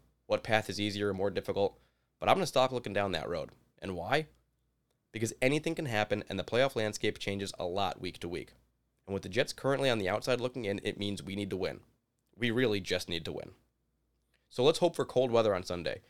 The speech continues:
because dome teams hate the northeastern, windy, blustery weather, kickers included. And on Sunday, light a fire,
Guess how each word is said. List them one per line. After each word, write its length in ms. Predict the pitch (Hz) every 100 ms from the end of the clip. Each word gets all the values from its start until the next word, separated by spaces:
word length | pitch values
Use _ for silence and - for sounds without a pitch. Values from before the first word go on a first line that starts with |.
| _
because 180 | - 101
dome 400 | 85 98 131 139 -
teams 340 | 123 120 117
hate 380 | - - 135 -
the 80 | 98
northeastern, 640 | 98 98 104 98 104 92
windy, 320 | 85 104 101
blustery 480 | 95 - 98 - 101
weather, 320 | 92 98 95 - _ _ _ -
kickers 280 | 135 131 120
included. 380 | 110 101 60 - _ _ _ _ _
And 100 | -
on 100 | 98
Sunday, 460 | 95 120 143 165 170 _ _ _ -
light 160 | 95
a 60 | 143
fire, 420 | - 123 123 123